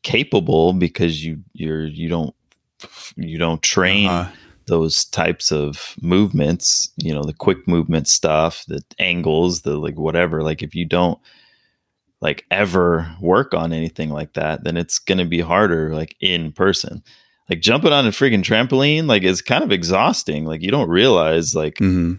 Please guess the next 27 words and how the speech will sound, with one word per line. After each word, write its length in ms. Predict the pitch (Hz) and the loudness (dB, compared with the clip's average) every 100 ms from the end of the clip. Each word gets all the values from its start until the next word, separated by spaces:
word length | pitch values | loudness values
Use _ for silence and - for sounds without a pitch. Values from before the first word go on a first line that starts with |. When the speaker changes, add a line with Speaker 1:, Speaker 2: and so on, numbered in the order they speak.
| - | -4
Speaker 1:
it's 380 | 98 - - - | -4 -2 -6 -4
not 360 | 95 98 123 - _ _ - | 0 2 2 -2 _ _ -10
ex-, 380 | 87 82 - - | -10 -8 -12 -4
and 200 | 92 92 | -2 2
then 220 | 92 92 | 2 2
not 240 | 92 95 104 | 2 2 2
even 240 | 95 87 | 2 0
that, 260 | 87 107 - | 0 0 0
but 140 | 80 | 0
jumping 340 | 104 98 92 78 - | 0 0 0 -2 0
off 460 | 82 107 - - - | 2 2 -2 -10 -6
and 140 | 87 | -2
making 280 | 90 90 101 | -2 -2 -2
sure 200 | - 95 | 0 0
you 100 | 92 | 0
land 480 | 80 82 90 107 110 - | 2 2 2 0 -4 -10
properly 480 | - 113 110 117 120 | -2 -2 0 -2 0
and 120 | 95 | -2
safely. 440 | - 101 110 117 120 | 0 0 0 -2 2
Like, 180 | 95 92 | 0 2
there's 200 | 110 101 | 0 0
different 380 | 127 - 87 | -2 -2 -4
weird 280 | 85 107 120 | 2 2 4
little 180 | 104 98 104 | 4 2 2
things 260 | 101 117 123 | 2 4 4
that, 140 | 85 87 | 2 2
like, 200 | 87 | 0